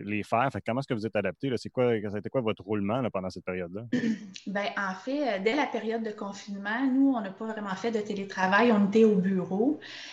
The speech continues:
Speaker 2: et on s'est dit, euh, tu sais, c'est pas tout le monde qui a accès à Internet, puis on voulait leur donner du matériel. Fait qu'on a fait un, un cahier d'activités maison. Et on en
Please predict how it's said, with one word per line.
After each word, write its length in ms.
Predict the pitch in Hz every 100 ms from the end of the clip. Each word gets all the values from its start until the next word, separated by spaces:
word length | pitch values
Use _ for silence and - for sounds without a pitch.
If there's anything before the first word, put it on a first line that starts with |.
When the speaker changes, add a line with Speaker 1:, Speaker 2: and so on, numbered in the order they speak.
| - -
Speaker 2:
et 160 | 220 214
on 100 | 208
s'est 280 | - 233
dit, 420 | 202 202 269 320 254
euh, 180 | 202
tu 80 | 202
sais, 60 | -
c'est 120 | -
pas 80 | 359
tout 100 | 339
le 80 | 254
monde 260 | 262 311
qui 80 | 277
a 60 | 220
accès 400 | 196 - - 247
à 80 | 208
Internet, 720 | 208 202 190 202 196 208 349 - -
puis 100 | 220
on 100 | 208
voulait 220 | 208 269
leur 240 | 262 226
donner 320 | 196 196 214 240
du 160 | 208
matériel. 920 | 214 208 214 190 202 208 220 202 175 - _ _ - - -
Fait 100 | 190
qu'on 220 | 214 202
a 100 | 185
fait 320 | 185 262 277
un, 320 | 262 214 196 190 - _ _ 165 185 185 185
un 120 | 190
cahier 260 | 190 233 269
d'activités 600 | 254 - - 208 - 233
maison. 500 | 220 196 175 185 202 - _ _ _ _ - - _ -
Et 220 | 196 196
on 60 |
en 80 | 190